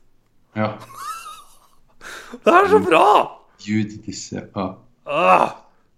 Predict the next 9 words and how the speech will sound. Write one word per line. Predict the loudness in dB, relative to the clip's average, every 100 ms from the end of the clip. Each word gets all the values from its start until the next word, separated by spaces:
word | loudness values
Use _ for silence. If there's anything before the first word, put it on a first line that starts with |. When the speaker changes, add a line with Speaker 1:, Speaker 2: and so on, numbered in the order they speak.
| _
Speaker 2:
Og | -10
så | -8 -8
sier | -6 -6
hun | -4
jo, | -2 -2 -4 -14
eh, | -10 -8
liksom | -8 -10 -10
at, | -10
eh, | -10 -10 -10 -12 -14 -14 -12 -12 -14